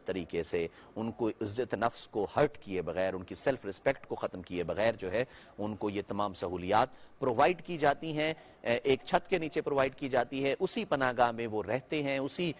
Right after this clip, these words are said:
पनाहगाह में उनको खाना दिया जाता है, वहीं पर जो है वो खाना खाते हैं,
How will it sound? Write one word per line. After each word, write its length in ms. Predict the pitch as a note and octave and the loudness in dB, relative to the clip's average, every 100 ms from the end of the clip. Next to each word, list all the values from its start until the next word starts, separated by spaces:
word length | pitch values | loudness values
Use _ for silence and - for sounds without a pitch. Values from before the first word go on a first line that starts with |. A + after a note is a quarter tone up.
| - - - | -12 -8 0
पनाहगाह 360 | B2+ B2 A#2+ | 2 4 2
में 80 | A#2+ | 0
उनको 200 | A2+ A2+ | -4 -6
खाना 320 | - C3 D#3 | 0 2 2
दिया 200 | C#3+ C3+ | 2 0
जाता 320 | C3 A#2+ A#2+ B2+ | 2 4 4 2
है, 100 | B2+ | 0
वहीं 260 | G#2+ D#3+ | -2 -2
पर 160 | D#3+ B2 | 0 0
जो 120 | A2+ | 0
है 80 | G#2+ | -2
वो 120 | G#2 | -2
खाना 300 | - A2+ C#3+ | 0 2 2
खाते 340 | - A#2 C3+ | 2 0 0
हैं, 180 | B2 B2 | -2 -2